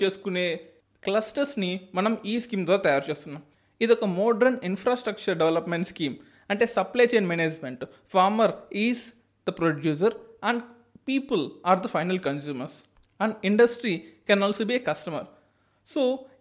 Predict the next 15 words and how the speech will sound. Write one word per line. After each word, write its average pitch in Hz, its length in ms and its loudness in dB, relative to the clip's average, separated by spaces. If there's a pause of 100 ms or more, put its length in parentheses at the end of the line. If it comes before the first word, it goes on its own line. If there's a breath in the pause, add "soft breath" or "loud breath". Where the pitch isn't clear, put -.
(140)
ఎవరికి 180 680 -2
అంటే 202 140 4
ఫార్మ్ 208 460 2 (100)
గేట్ 202 240 6
నుంచి 196 480 -2 (240 loud breath)
రిటైల్ 190 520 4
స్టోర్ 196 280 2
వరకు, 170 540 0 (120)
అంటే 208 180 2
రిటైల్ 196 380 2
నుంచి 233 280 -2
కన్స్యూమర్కి 202 560 0
వెళ్ళేది, 202 320 0
that 214 200 0
is 233 140 -2